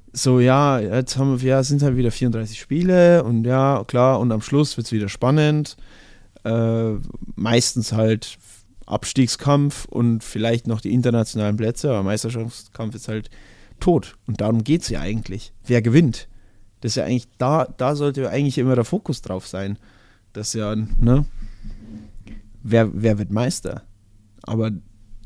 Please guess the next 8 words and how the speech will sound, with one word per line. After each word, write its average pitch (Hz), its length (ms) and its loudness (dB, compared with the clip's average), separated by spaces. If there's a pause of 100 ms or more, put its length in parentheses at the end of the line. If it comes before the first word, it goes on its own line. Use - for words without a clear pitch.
(240)
das 107 200 -2
ist - 160 -4
super 127 680 0 (840)
verloren 117 560 2
gegangen 98 420 -4
eigentlich, 95 360 -8
finde 98 220 -12
ich. - 200 -16